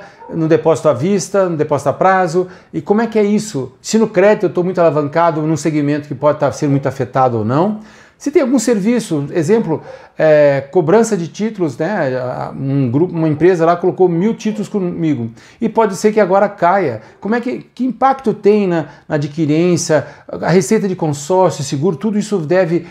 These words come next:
mitigar muito agora. Como é que fica, né? E se tiver praças muito maiores, que eu tenho uma política um pouco mais agressiva,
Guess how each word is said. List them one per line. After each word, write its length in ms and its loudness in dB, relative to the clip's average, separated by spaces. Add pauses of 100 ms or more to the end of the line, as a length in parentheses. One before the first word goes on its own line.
(200)
mitigar 680 0
muito 260 -2
agora. 240 0
Como 140 -4
é 40 -2
que 120 -6
fica, 500 -6
né? 200 -6 (240)
E 60 -2
se 120 -2
tiver 160 2
praças 500 0
muito 240 -4
maiores, 580 2
que 80 -6
eu 60 0
tenho 160 -2
uma 100 0
política 320 -6
um 60 -6
pouco 180 -4
mais 160 -2
agressiva, 600 0